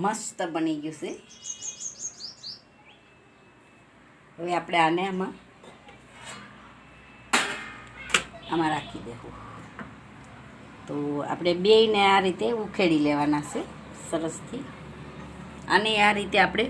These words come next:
ઉખેડી લઈએ. હવે આપણે આને કટિંગ કરી લેવું.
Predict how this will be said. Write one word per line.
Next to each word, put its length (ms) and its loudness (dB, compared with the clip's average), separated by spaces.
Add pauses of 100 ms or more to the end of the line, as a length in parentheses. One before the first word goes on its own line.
(120)
ઉખેડી 380 0
લઈએ. 220 2 (3250)
હવે 180 6
આપણે 260 8
આને 240 10 (220)
કટિંગ 360 4
કરી 260 8
લેવું. 320 4